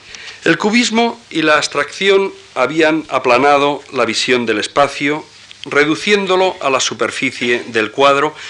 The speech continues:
y negando las cualidades ilusorias de la perspectiva.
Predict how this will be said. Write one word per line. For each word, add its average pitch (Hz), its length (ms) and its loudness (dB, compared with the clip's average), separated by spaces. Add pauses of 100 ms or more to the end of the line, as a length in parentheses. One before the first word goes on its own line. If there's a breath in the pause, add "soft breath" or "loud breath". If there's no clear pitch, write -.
(140 loud breath)
y 139 100 -2
negando 170 600 2 (140)
las 120 180 -4
cualidades 123 840 2 (120)
ilusorias 120 840 0 (100)
de 110 80 0
la 104 120 0
perspectiva. - 640 -8